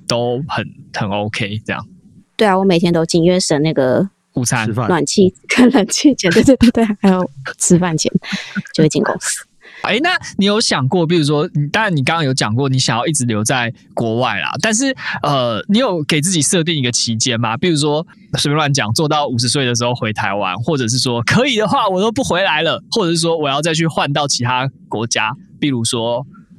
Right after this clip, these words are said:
Speaker 1: 呃，欧美系或者是东南亚系之类的规划。
Speaker 2: 可以的话，想要一直待在那边呢，但是先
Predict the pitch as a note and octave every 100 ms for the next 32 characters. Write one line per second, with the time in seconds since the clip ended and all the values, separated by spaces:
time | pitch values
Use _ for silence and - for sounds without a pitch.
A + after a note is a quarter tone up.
0 | _ - - D#3 D3 C#3+ A2+ - C3 A2+
1 | C3 A#2 C3 - B2 B2 G#2+ F#2 - -
2 | - - - C3 C3 E2+ - - - -
3 | - - D#3+ D#3+ D3+ C#3 - - _ -
4 | - C#4+ F4 E4 A3+ A3 B3+ B3 F#3 F3
5 | G#3 A3+ - F3+ _ - F3+ E3 E3+ E3
6 | D#3+ - D3 C#3+ C#3 - - D4 D4 E4
7 | B3+